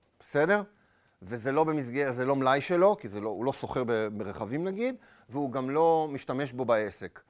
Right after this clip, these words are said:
אז זה פרטי וזה לא, זה אומנם חד פעמי, אבל זה לא הוני ולא פירותי, כי זה לא חייב במס. בסדר? זה גם ככה לא חייב במס, אז אין לזה משמעות. לפירותי והוני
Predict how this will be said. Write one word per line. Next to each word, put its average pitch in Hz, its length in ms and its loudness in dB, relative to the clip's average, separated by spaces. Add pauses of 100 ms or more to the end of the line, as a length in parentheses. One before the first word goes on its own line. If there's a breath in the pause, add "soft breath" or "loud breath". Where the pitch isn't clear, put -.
(520 soft breath)
אז 117 180 -4
זה 131 140 -4
פרטי 135 580 -4
וזה 151 480 -2
לא, 185 540 -4
זה 127 80 -8
אומנם 156 360 -2
חד 180 260 2
פעמי, 190 460 4 (380 soft breath)
אבל 117 200 -4
זה 131 140 0
לא 160 100 6
הוני 135 380 4
ולא 127 240 0
פירותי, 113 360 -4
כי 120 140 -10
זה 127 100 -2
לא 151 80 2
חייב 170 380 2
במס. 185 380 -6 (1000)
בסדר? 151 180 -6
זה 131 80 -4
גם 123 140 -4
ככה 151 240 0
לא 143 80 0
חייב 131 200 0
במס, 110 240 -6
אז 107 100 -10
אין 135 100 -4
לזה 127 120 -6
משמעות. 113 360 -8
לפירותי 131 440 -6
והוני 190 420 -2